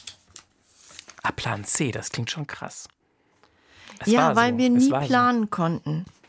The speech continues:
Speaker 2: Ich,
Speaker 1: Mhm.
Speaker 2: äh, sobald wir irgendwo hingefahren sind
Speaker 1: Sind Sie sauer auf den Krebs?
Speaker 2: Ja, ja, bisschen bin ich schon sauer drauf. Ja, es wäre ohne netter gewesen.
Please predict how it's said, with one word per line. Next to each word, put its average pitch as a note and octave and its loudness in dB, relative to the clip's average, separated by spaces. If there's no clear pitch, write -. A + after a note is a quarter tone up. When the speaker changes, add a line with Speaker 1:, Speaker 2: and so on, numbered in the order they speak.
Speaker 2:
Ich, - -6
Speaker 1:
Mhm. F#2+ -4
Speaker 2:
äh, A#2+ -2
sobald G#3+ -2
wir A#3 2
irgendwo A#3 0
hingefahren B3+ 0
sind B3 0
Speaker 1:
Sind B3 4
Sie D3+ -2
sauer B2 4
auf G#2+ 0
den A2 -8
Krebs? - -8
Speaker 2:
Ja, G#3+ 2
ja, G3+ 2
bisschen A#3 0
bin G3 0
ich F#3 0
schon F3+ 0
sauer E3 0
drauf. C#3+ -6
Ja, G3+ 0
es G#3 -6
wäre A3+ 2
ohne A#3+ 4
netter G3+ 2
gewesen. F3 -4